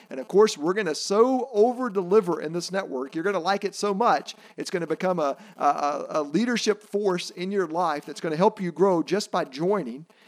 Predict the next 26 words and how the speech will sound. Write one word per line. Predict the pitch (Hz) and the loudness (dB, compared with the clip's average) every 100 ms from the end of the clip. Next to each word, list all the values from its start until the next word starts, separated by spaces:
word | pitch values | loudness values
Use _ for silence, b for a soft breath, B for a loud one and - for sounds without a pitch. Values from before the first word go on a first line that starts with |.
| b b | b b
that | 147 165 | -2 2
you're | 165 226 | 4 4
never | 240 233 | 4 2
gonna | 226 214 | 2 2
wanna | 208 190 | 2 2
leave. | 190 147 - _ b b 151 | -2 -2 -8 _ b b 0
But | 226 247 165 | 8 8 8
I'm | 160 | 0
gonna | 196 208 | -2 -2
give | 226 | -4
you | 220 | -4
a | |
chance | 208 202 185 | -6 -6 -8
to | 170 | -6
test | 196 202 | -2 -2
drive | - 170 143 | 0 -2 -2
the | 127 | -4
first | 175 180 - | 0 0 0
month | 156 147 - | -2 -2 -4
at | 127 | -10
half | 120 165 190 | -2 0 0
off, | 151 143 139 | 0 -2 -2
and | 120 | -10
it's | 113 - | -12 -12
forty-nine | - 175 202 190 175 165 | -4 -2 0 -2 -4 -4
dollars | 156 139 123 - 180 - | -2 0 -2 -4 -8 -10